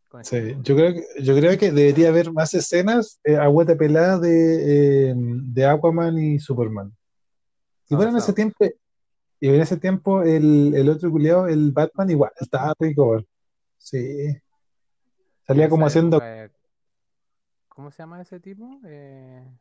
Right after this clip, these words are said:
Speaker 1: se me
Speaker 2: Eh,
Speaker 1: olvidó el nombre, Ben Affleck.
Speaker 2: sí, em, Ben Affleck. En ese tiempo Ben
Speaker 1: Ben
Speaker 2: Affleck
Speaker 1: Affleck,
Speaker 2: salía
Speaker 1: sí, yo
Speaker 2: haciendo
Speaker 1: lo, yo lo encuentro como grande a Ben Affleck, no sé. No como de la misma, del mismo tipo, estilo o ricura de, de los otros dos.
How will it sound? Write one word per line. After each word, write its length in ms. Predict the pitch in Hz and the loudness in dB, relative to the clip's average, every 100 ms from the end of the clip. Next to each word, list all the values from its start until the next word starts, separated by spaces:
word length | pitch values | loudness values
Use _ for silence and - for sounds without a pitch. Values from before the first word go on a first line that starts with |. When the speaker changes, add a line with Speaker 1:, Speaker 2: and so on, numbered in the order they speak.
| - | -8
Speaker 1:
se 60 | |
me 60 | 127 | -6
Speaker 2:
Eh, 60 | 123 | -6
Speaker 1:
olvidó 220 | 123 139 | -10 -16
el 80 | 156 | -18
nombre, 280 | 156 151 113 | -18 -18 -20
Ben 100 | 127 127 | -20 -20
Affleck. 220 | - _ _ _ | -20 _ _ _
Speaker 2:
sí, 160 | - 143 | -2 2
em, 220 | 147 139 120 - | 2 0 -4 -8
Ben 200 | 131 135 | 0 2
Affleck. 320 | 131 - 120 _ - - _ _ | 0 -2 -10 _ -20 -20 _ _
En 60 | 139 | -4
ese 100 | 147 | 0
tiempo 240 | 180 180 | 0 2
Ben 140 | 160 151 | 2 2
Speaker 1:
Ben 80 | |
Speaker 2:
Affleck 160 | 180 190 | 2 2
Speaker 1:
Affleck, 80 | 151 | 2
Speaker 2:
salía 280 | 147 139 160 | 2 2 2
Speaker 1:
sí, 60 | 160 | 2
yo 60 | |
Speaker 2:
haciendo 180 | 160 160 | -4 -6
Speaker 1:
lo, 60 | - _ _ _ _ _ _ _ _ _ _ _ 139 | -14 _ _ _ _ _ _ _ _ _ _ _ _
yo 120 | 175 | -20
lo 100 | 240 | -18
encuentro 400 | 180 - 247 208 | -18 -18 -20 -18
como 200 | 175 156 | -20 -18
grande 460 | 113 117 190 196 185 | -18 -18 -18 -18 -18
a 60 | |
Ben 160 | 165 170 | -18 -16
Affleck, 260 | 185 - 156 | -18 -20 -20
no 140 | 151 | -20
sé. 340 | _ 151 190 _ _ _ | _ -20 -20 _ _ _
No 180 | 139 160 | -20 -20
como 220 | 185 196 | -18 -18
de 100 | 190 | -16
la 100 | 196 | -16
misma, 760 | 190 196 190 196 196 196 196 196 _ _ _ _ _ _ _ _ | -16 -16 -16 -16 -16 -20 -20 -20 _ _ _ _ _ _ _ _
del 120 | 143 | -20
mismo 300 | 165 180 175 | -18 -18 -20
tipo, 360 | _ 185 180 165 _ _ | _ -20 -20 -20 _ _
estilo 520 | 143 _ 180 180 175 | -20 _ -20 -20 -18
o 120 | 160 | -18
ricura 420 | 156 147 175 180 | -20 -20 -20 -18
de, 300 | 170 170 175 | -20 -20 -20
de 100 | 165 | -20
los 140 | 165 170 | -20 -20
otros 240 | 170 165 | -20 -20
dos. 160 | 156 | -20